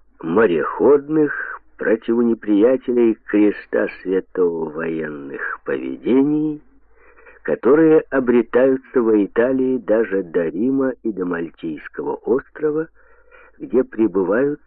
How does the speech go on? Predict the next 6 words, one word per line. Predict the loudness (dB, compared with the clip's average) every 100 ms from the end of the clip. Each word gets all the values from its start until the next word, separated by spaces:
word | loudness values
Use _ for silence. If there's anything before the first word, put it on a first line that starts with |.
| _
славные | -4 0 2 0 -2 -6 -4 -4
в | -6 -10 -2
воинстве | 2 2 0 -4 -12 -4 -4 -4
кавалеры». | -8 -8 -8 -8 -8 -8 -10 -14 _ _ _ _ _ _ _ _ _ _ _ _ _ _ _ _ _ _ _ _ -20 _ _ _ -20 _ _ _ _ _ -4
Во | 0
время | 2 2 0 -4